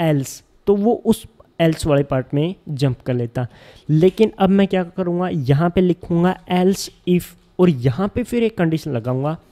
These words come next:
अगर वो पहले स्टेटमेंट के अंदर नहीं गया तो मैं यहाँ पे एक और कंडीशन लगा लेता हूँ कि क्या मेरा फिफ्टीन है वो ट्वेंटी से बड़ा है,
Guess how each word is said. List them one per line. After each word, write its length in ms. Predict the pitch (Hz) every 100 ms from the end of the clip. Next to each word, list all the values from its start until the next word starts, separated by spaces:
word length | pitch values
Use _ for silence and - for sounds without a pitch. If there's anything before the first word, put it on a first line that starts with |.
| - - - _
अगर 160 | 190 208
वो 140 | 233
पहले 340 | 220 202 190 208
स्टेटमेंट 480 | - 185 170 156 151
के 100 | 165
अंदर 200 | 143 139
नहीं 260 | 139 147
गया 220 | 135 127 120 _ - - - _ -
तो 100 | 190
मैं 160 | 190 185
यहाँ 260 | 170 165 160
पे 100 | 185 -
एक 160 | 180 185
और 80 | 180
कंडीशन 340 | 175 165 156 156
लगा 240 | 143 135 131 _ -
लेता 280 | 156 143 143
हूँ 240 | 135 147 160 _ _ _ _
कि 100 | - 180 -
क्या 180 | 202 190
मेरा 260 | 190 170 170
फिफ्टीन 600 | - - 220 - 226 196
है 100 | 175
वो 80 |
ट्वेंटी 340 | 160 165 156 165
से 140 | 160
बड़ा 240 | 131 131 139
है, 200 | 160